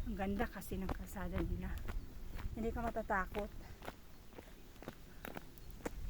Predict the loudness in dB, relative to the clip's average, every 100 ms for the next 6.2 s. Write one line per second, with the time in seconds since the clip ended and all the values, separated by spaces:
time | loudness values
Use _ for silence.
0 | -2 -6 -2 2 2 2 0 -6 -6 -8
1 | -8 -8 -8 -8 -10 -10 -8 -8 -8 -10
2 | -10 -8 -8 -8 -8 -6 -4 -2 -2 -2
3 | -2 -2 4 6 8 6 6 6 4 4
4 | 2 2 2 0 2 10 12 12 10 8
5 | 6 6 6 8 8 8 6 6 4 2
6 | 2